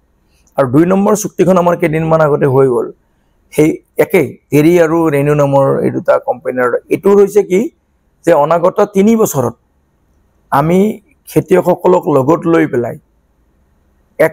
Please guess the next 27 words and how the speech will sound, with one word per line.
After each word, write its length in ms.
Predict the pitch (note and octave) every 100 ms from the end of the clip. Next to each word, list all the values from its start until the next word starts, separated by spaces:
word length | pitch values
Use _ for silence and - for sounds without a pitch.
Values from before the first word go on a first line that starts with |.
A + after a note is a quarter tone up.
| -
কোটি 200 | G3+ -
নতুন 300 | G3+ D#3+ G3+ G3+
গছ 240 | F3 F#3 - - - - _ _ _ _ _ _ _ _ _ _ -
ৰোপণ 280 | C#3+ A#2 C3+ B2+
কৰাৰ 240 | C3 B2+
কাৰণে। 300 | A#2+ A#2+ B2 _ - _ -
দুইখন 320 | D3+ E3+ A3+
চুক্তি, 280 | G#3+ G#3 -
মানে, 200 | G#3+ G#3+ F3+
দুইখন 340 | C#3+ D#3 G3
চুক্তি 240 | F#3 F#3+ G3+
মতে 220 | F#3+ G#3+ - _ _ _ -
আল্টিমেটলি 300 | D3 F3+ G3
দুই 180 | D3+ F#3+
কোটি 240 | G#3+ G3
হ'ল। 180 | C#3 A2+ A#2 _ _ _ _ _ -
আৰু 100 | D#3+
এই 80 | F3+
গোটেই 320 | D3+ - A3
আঁচনিখন 400 | G3+ - G3 F#3
আমাৰ 160 | F#3 F#3
দহখন 380 | D#3 C#3+ - F3 E3+ - - -
জিলাত 260 | C3 C3+ B2+
চলিব। 300 | - A2+ - - _ _ _ _ -
উজনি 320 | C#3 E3 F#3+
অসমৰ 420 | F#3 C3+ F3+ F3 F3
আমাৰ, 320 | D#3 D#3+ E3